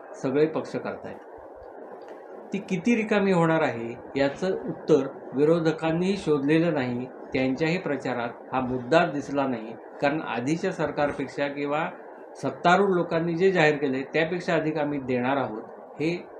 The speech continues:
सांगण्यातच त्यांना त्यांची मर्दुमकी वाटली. वर्षभरच काय, पुढची पाच वर्ष काहीही फुकट मिळणार नाही,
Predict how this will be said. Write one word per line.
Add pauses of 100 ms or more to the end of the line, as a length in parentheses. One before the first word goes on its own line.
सांगण्यातच
त्यांना
त्यांची
मर्दुमकी
वाटली. (640)
वर्षभरच
काय,
पुढची
पाच
वर्ष (220)
काहीही
फुकट
मिळणार
नाही,